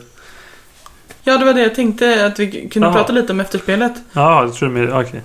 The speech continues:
Speaker 2: jag tror det är slut. Ja. Eh, Dessalines, eh, utsåg ju sig till själv till kejsare.
Speaker 1: Mm.
Speaker 2: Artonhundra.
Speaker 1: Jacques, va?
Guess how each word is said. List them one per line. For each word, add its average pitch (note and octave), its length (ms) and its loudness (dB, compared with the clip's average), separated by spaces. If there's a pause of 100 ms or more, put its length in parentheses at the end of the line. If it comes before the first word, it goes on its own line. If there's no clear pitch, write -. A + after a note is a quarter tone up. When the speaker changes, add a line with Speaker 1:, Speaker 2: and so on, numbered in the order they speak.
(100)
Speaker 2:
jag - 180 -10
tror - 160 -14
det C3+ 40 -10
är A#2+ 40 -12
slut. - 280 -10
Ja. C3 200 -4 (1800)
Eh, B2 300 -2
Dessalines, C3+ 580 -2
eh, C#3 340 -2 (1200)
utsåg C3+ 360 -2
ju A2+ 100 0
sig A#2 160 -4
till A#2 120 -8
själv A#2 200 -4
till A#2 320 -6 (1000)
kejsare. C#3 480 0 (320)
Speaker 1:
Mm. G#3+ 320 2 (1600)
Speaker 2:
Artonhundra. B2 800 -2 (760)
Speaker 1:
Jacques, - 300 -4
va? G#3 140 -4